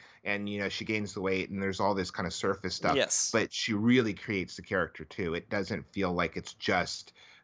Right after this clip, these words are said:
Speaker 1: the teeth and wig and the gaining the weight. Like, it, it's such
Speaker 2: Oh,
Speaker 1: a
Speaker 2: it's a very
Speaker 1: fully
Speaker 2: lived-in
Speaker 1: formed
Speaker 2: performance. Like, she carries
Speaker 1: Right.
Speaker 2: her history with her. Um, what was I, I was about to say something about, uh,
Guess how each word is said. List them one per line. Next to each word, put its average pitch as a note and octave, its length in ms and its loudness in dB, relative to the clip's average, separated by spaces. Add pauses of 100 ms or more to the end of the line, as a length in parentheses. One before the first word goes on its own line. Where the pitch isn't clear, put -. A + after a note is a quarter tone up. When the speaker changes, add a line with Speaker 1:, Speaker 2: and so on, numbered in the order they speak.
(120)
Speaker 1:
the E2+ 180 2
teeth F#2+ 380 -4
and F2 160 0
wig E2 300 2
and E2 140 0
the E2 60 -2
gaining E2 320 2
the D#2+ 60 -2
weight. E2+ 200 2
Like, F2 160 0
it, F#2+ 180 0
it's G2 260 -2
such A2+ 260 0
Speaker 2:
Oh, E3 80 10
Speaker 1:
a F#2+ 60 4
Speaker 2:
it's - 60 0
a D3+ 40 -2
very F#3 220 10
Speaker 1:
fully - 0 -
Speaker 2:
lived-in D3 560 10
Speaker 1:
formed - 0 -
Speaker 2:
performance. A#2 800 -6 (460)
Like, C#3+ 140 -2
she - 140 0
carries C3 440 2
Speaker 1:
Right. - 0 -
Speaker 2:
her A#2+ 120 -2
history B2 420 -2
with A2 240 -10
her. G#2+ 220 -10 (420)
Um, A2+ 400 -2 (640)
what D3 100 2
was C3+ 100 -2
I, - 160 0
I C3 40 0
was B2+ 120 -4
about B2 160 -6
to - 60 -14
say - 180 -10
something - 360 -10
about, - 320 -8 (200)
uh, F#2+ 240 -4